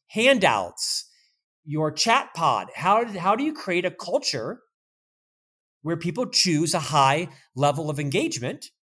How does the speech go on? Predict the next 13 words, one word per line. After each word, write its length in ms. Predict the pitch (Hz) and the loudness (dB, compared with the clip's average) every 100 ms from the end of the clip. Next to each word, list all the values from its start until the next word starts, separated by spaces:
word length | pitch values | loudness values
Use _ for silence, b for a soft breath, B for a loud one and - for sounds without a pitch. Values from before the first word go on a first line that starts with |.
| _ _ - | _ _ -16
virtually? 760 | 160 339 415 - 123 98 - _ _ _ _ | -6 -4 -2 -4 -6 -10 -16 _ _ _ _
She's 160 | - 240 | -4 0
not 180 | 302 - | 2 4
advocating 680 | 175 170 180 175 165 190 160 | 4 4 -2 -2 -2 -2 0
all 240 | 143 165 | 2 2
virtual 420 | 139 160 160 190 | 0 -4 -2 -2
or 80 | 160 | 0
not 240 | 151 156 | 0 -2
virtual. 260 | 131 131 165 | -4 -6 -6
She's 180 | 160 214 | -6 -4
just 160 | 214 | -4
saying, 220 | - 240 202 | -2 -2 2
"Hey, 340 | 285 196 | 4 2